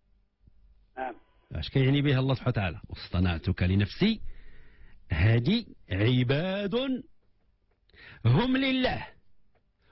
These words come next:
Speaker 2: والله ما يحط شي واحد يدو عليهم، واللي قرب ليهم سيدي ربي كينوض ليه.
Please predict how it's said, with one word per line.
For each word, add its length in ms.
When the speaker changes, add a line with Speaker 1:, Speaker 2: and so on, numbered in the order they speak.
Speaker 2:
والله 680
ما 80
يحط 340
شي 140
واحد 360
يدو 320
عليهم، 340
واللي 340
قرب 400
ليهم 300
سيدي 240
ربي 220
كينوض 300
ليه. 160